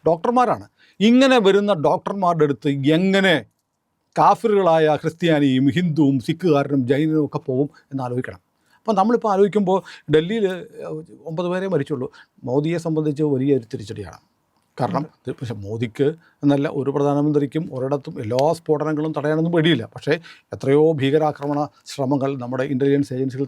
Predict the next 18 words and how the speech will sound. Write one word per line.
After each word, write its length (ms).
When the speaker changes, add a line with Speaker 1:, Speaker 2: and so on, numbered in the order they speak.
Speaker 1:
തടഞ്ഞു. 240
ഒരു 140
ലക്ഷം 400
തടഞ്ഞാലും 580
ഒരു 160
ലക്ഷത്തി 380
ഒന്നാമത്തെ 540
സംഭവിക്കുമ്പോൾ 600
സർക്കാരിന് 440
ഒരുപാട് 320
പഴി 220
കേൾക്കേണ്ടി 280
വരും. 480
ഇപ്പോൾ 220
ഡെ-, 140
ഇപ്പോൾ 320
രണ്ടായിരത്തി 600
പതിനൊന്ന് 520